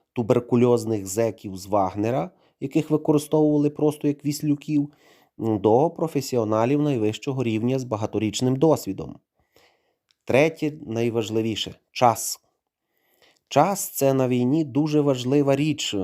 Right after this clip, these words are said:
не менш важлива, ніж зброя. Захід нас поставками зброї, на жаль, не радує і не балує. Те, від чого ми мліли ще два тижні тому: «Вау, і танки, і сау, і ракети, все, все, все».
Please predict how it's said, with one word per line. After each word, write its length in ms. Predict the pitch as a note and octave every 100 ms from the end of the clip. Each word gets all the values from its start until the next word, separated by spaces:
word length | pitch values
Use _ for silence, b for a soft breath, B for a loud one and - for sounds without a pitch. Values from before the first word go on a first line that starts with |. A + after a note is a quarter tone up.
| E2+ C#2+
не 240 | B1 G#2 A#2
менш 300 | B2+ D3 C#3+
важлива, 400 | B2+ A2+ C#3 C#3
ніж 200 | C#3 A#2+
зброя. 500 | G#2+ C#3 A#2+ F#2 - - B B B _
Захід 440 | D3+ G#3+ - F#3
нас 580 | D#3+ F#3 F3 - - - -
поставками 880 | C#3+ - D3+ E3 D#3+ D#3 D3+ D3 C#3+ b b b b b b b b b b b -
зброї, 420 | A#2+ D#3+ G#3 G3+
на 120 | F#3
жаль, 160 | F3 F3+
не 180 | F3+
радує 560 | F3 E3+ B2+ G#2+ G#2 A2
і 120 | D3
не 120 | D#3+
балує. 720 | C#3+ D3 C#3 G#2+ G2+ G2 F#2+ - B B -
Те, 120 | E3
від 160 | E3+ E3+
чого 220 | F3 E3
ми 120 | D#3+
мліли 360 | D#3 D#3 F3 D#3
ще 200 | - D#3
два 160 | D3
тижні 360 | D3 D#3 D3 D3+
тому: 420 | D3 E3+ D#3 D3
«Вау, 460 | D3 D#3 D3+ B2+ D3
і 80 | F3
танки, 560 | - D3 G#2+ B2+ -
і 60 | E3+
сау, 480 | - E3+ D3+ C#3 D#3
і 80 |
ракети, 680 | E3+ E3 - F#3+ E3+ D3 D#3
все, 280 | D3+ - F#3
все, 160 | F3 F3+
все». 260 | - F3